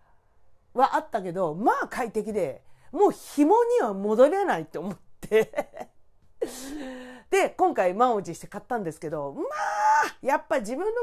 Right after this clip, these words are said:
ーツはいいですね。<laughs> 早く買っと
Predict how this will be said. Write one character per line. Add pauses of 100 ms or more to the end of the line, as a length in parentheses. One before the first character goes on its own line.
(220)
ー
ツ
は
い
い
で
す
ね。
<laughs>
早
く
買
っ
と